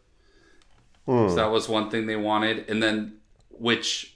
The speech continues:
Speaker 2: would have ruined the show.
Speaker 1: Yeah, what's that? That would be like that Gunther guy or something that worked at the cafe. Like, what is it?
Speaker 2: So, older.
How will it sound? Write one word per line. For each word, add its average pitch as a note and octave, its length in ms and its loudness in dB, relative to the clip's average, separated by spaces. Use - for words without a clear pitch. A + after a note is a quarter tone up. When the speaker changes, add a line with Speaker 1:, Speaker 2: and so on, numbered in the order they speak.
Speaker 2:
would B2 320 6
have G2 160 4
ruined F2 400 0
the E2 80 -8
show. D#2+ 360 -2
Speaker 1:
Yeah, C#3 220 12
what's B2 280 8
that? A2+ 280 10
That C3+ 120 12
would C#3 120 2
be D3 100 8
like B2 240 6
that G#2+ 260 4
Gunther A2+ 480 4
guy B2+ 280 8
or C3 180 4
something C3+ 340 4
that G#2 120 8
worked G#2+ 220 2
at G#2+ 80 -4
the A2+ 80 2
cafe. G2+ 680 2
Like, A2 200 4
what B2 140 4
is C3+ 120 4
it? A2+ 380 -2
Speaker 2:
So, D3 640 6
older. C#3 680 6